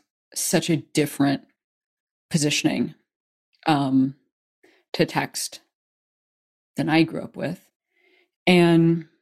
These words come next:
then specifically the way that you wrote this book is in finding the characters from that text. Char-, I, I hope characters doesn't seem, like, dismissive. I don't know what, I don't know what to call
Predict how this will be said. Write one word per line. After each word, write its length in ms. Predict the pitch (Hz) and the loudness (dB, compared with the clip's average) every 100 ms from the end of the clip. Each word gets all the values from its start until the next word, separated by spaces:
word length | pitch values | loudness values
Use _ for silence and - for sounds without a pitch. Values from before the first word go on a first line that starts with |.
| _ _ _ | _ _ _
then 160 | 196 196 | 4 6
specifically 500 | - 202 196 185 175 | 4 0 0 2 2
the 100 | 160 | 4
way 160 | 160 165 | 4 4
that 120 | 160 | 2
you 100 | 156 | 2
wrote 220 | 151 147 | 0 0
this 180 | - - | -2 -4
book 640 | - 233 170 156 - - _ _ _ _ _ _ _ _ - | 2 4 4 0 -8 -14 _ _ _ _ _ _ _ _ 2
is 320 | 180 160 - - | 4 4 -2 2
in 560 | 175 165 156 156 156 151 - - - - - _ | 4 6 4 2 0 -4 -10 -20 -20 -20 -20 _
finding 520 | - - 185 180 185 165 | -18 2 4 6 6 4
the 80 | |
characters 480 | 151 147 143 143 139 | 0 -4 -6 -6 -6
from 320 | - - 160 165 | -2 4 6 6
that 180 | 143 | 2
text. 680 | - 143 139 135 - - - _ _ _ _ _ _ - | -2 -6 -4 -6 -8 -10 -12 _ _ _ _ _ _ -8
Char-, 220 | 160 - | -6 -4
I, 200 | 156 156 - - | -4 -6 -10 -6
I 40 | |
hope 180 | 156 - | -6 -6
characters 500 | - 139 - 135 135 | -2 -2 0 -4 0
doesn't 140 | 139 131 | 0 0
seem, 200 | 135 135 | 0 -2
like, 140 | - _ _ - | -4 _ _ -8
dismissive. 600 | 131 - 139 143 139 139 | -6 2 2 2 -2 -2
I 60 | - | 2
don't 140 | 156 | 6
know 60 | 151 | 6
what, 200 | 143 - | 4 0
I 40 | |
don't 120 | 156 160 | 2 4
know 60 | |
what 80 | 151 | 4
to 60 | - | 0
call 500 | - 139 127 139 | -4 0 0 -2